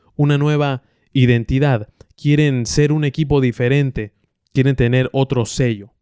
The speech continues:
o un sello que tupie-, que supieron tener en algún momento. Va a ser un partido interesante, seguramente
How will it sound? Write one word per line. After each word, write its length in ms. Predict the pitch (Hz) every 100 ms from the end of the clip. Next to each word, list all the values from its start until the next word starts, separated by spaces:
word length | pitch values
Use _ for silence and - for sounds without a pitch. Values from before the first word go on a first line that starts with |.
| _
o 160 | - 120
un 160 | 135
sello 280 | 131 131 131
que 140 | 120 107
tupie-, 520 | 113 127 127 - 120
que 120 | 120
supieron 360 | 120 127 127 123
tener 420 | 110 113 104 - _ _ _ _ _ _ _ _ _
en 160 | - 123
algún 320 | 107 110 123
momento. 520 | 120 110 113 113 107 - _ _ _
Va 60 | 143
a 20 |
ser 140 | 156
un 80 | 180
partido 320 | 180 170 180
interesante, 500 | 175 151 139 160 160
seguramente 760 | 139 135 151 143 151 147 143 123